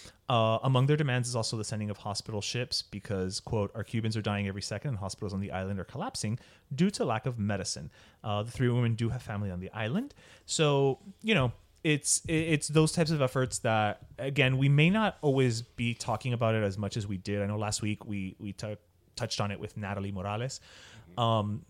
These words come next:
you know, our Instagram may not be as full of the S O S Cuba as it was just a month ago or a couple weeks ago, but that doesn't mean that it's not still happening, and that doesn't mean that we're still not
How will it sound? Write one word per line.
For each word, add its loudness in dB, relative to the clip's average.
you 4
know, 4
our 6
Instagram 4
may 2
not -2
be 2
as 0
full 0
of 0
the 0
S 2
O 4
S 0
Cuba 0
as 0
it -4
was 2
just -6
a -6
month -4
ago 2
or 2
a -4
couple -8
weeks -2
ago, 6
but 6
that 2
doesn't 0
mean 2
that 4
it's -4
not -6
still -4
happening, -8
and -8
that -6
doesn't -6
mean -4
that -8
we're -8
still -4
not -2